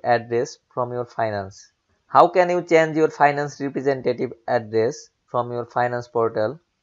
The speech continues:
For that, you need to go to finance office physically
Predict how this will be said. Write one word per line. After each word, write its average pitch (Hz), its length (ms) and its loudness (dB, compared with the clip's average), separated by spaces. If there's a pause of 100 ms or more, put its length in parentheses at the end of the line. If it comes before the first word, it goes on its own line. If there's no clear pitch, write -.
(2500)
For 147 200 6
that, 143 420 4 (300)
you 139 160 0
need 151 240 -4
to 160 80 -2
go 151 260 4
to 156 160 0
finance 143 420 0
office 139 300 -2
physically 131 800 -4